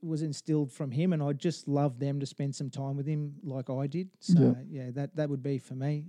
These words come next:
Speaker 1: And, you know, I'd, I'd love to have a heap of ex-football mates that I played with come around for a beer as well. But, um, yeah, he's the, he's the one.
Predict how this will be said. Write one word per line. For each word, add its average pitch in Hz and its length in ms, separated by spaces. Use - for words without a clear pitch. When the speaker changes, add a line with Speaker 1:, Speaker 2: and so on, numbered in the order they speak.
Speaker 1:
And, 131 280
you 139 120
know, 131 160
I'd, 123 80
I'd 143 100
love 139 200
to 143 80
have 127 120
a 123 60
heap 139 180
of 120 80
ex-football 131 560
mates 135 340
that 131 100
I 123 80
played 135 340
with 127 140
come 135 180
around 131 180
for - 120
a - 20
beer 135 220
as 123 120
well. 143 220
But, 127 200
um, 120 420
yeah, 123 160
he's 127 260
the, 113 180
he's 135 180
the 127 60
one. 123 320